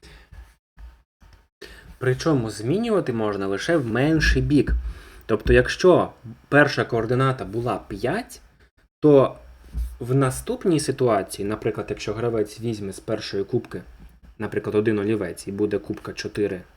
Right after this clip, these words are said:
чотири, можна перейти лише вліво, тобто в точку чотири, чотири. Ми ніяк не отримаємо, е, збільшення першої координати, тобто ми ніяк не зможемо рухатись вправо.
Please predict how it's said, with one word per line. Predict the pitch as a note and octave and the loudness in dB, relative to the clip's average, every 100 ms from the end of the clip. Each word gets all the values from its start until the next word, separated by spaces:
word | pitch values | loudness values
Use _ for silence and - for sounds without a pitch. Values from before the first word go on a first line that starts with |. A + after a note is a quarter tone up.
| _ | _
чотири, | - A2 G2 F2+ - - _ - - - | -8 -8 -8 -10 -12 -20 _ -20 -16 0
можна | A2+ D#3 F3+ | 2 6 4
перейти | - C#3 C#3 D3+ | 6 6 6 6
лише | D3 C3 - | 4 4 2
вліво, | C3+ C3 A2 F#2 F#2 C3+ F#3 - _ _ _ _ _ _ _ _ _ | 2 2 0 -2 -2 -2 -4 -16 _ _ _ _ _ _ _ _ _
тобто | A2+ G#2+ G#2+ | -8 -8 -10
в | |
точку | - A#2 - G#2+ | -2 0 0 -4
чотири, | G#2 A2 G#2+ | -6 -4 -4
чотири. | - A#2+ G2 | -4 -4 -2
Ми | G#2 C3 | 0 2
ніяк | D3 D#3+ F3+ D3+ F#2 - - - - - - | 4 4 6 4 2 -2 -18 -18 -16 -16 -4
не | B2 C3 | 2 4
отримаємо, | A2 B2+ G3+ A#3 F3+ A#2+ F#2+ - - - | 2 4 4 6 4 2 0 -6 -12 -8
е, | G2+ G2 F#2+ G#2 | -2 -2 0 -2
збільшення | A#2 C#3+ D#3 - G#2+ | 2 4 6 2 -2
першої | G2+ F#2 - G2+ | -2 -6 -6 -12
координати, | - F#2+ - F2+ - - | -12 -12 -12 -12 -12 -14
тобто | - - | -14 -6
ми | A2 | -2
ніяк | A2+ A#2 C3 B2+ | 2 2 2 0
не | A2 | 0
зможемо | A#2 A2+ G#2+ A2 | 0 0 0 0
рухатись | A2 A2 G#2 - | 0 -2 -6 -10
вправо. | - - F#2 F2+ | -8 -4 -4 -6